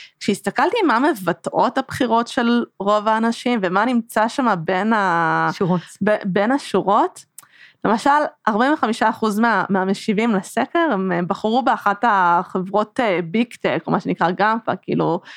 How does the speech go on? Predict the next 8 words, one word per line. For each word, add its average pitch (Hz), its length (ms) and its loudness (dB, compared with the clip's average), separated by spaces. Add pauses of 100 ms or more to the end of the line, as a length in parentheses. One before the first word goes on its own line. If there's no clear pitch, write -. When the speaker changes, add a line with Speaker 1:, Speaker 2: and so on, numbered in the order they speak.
(320)
Speaker 1:
גוגל, 233 480 0
מייקרוסופט, 214 840 -2
אמזון, 190 680 2
אה, 185 60 4
Speaker 2:
פייסבוק. 180 240 2
Speaker 1:
פייסבוק 208 360 -2
והקבוצה 185 500 -2
הזאתי. 220 600 0